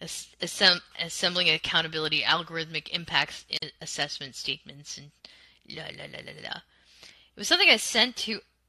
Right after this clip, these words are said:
Ed Snowden. I did send something to Ed Snowden. Okay, so let's go back to,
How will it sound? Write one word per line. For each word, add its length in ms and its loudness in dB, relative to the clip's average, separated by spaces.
Ed 300 2
Snowden. 1500 -4
I 80 -10
did 300 -6
send 280 -2
something 340 -8
to 160 -4
Ed 100 -8
Snowden. 420 -12
Okay, 240 -12
so 140 -16
let's 180 -14
go 240 -10
back 400 -12
to, 600 -16